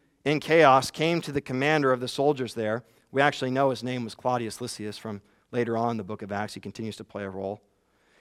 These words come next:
And the tribune, Claudius, was over a thousand troops stationed there.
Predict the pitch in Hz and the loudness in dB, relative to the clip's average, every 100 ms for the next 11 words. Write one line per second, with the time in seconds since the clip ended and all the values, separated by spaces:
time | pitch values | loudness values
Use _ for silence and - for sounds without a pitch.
0 | - 147 160 - 214 151 143 180 - _ | -2 0 2 6 6 6 0 -2 -8 _
1 | _ _ - 151 131 151 - 139 156 156 | _ _ 4 6 6 2 -2 -2 2 4
2 | 156 147 - 185 226 226 - 220 - 151 | 4 4 6 6 6 4 -4 -6 -4 -4
3 | 131 120 107 98 90 | -4 -6 -8 -8 -10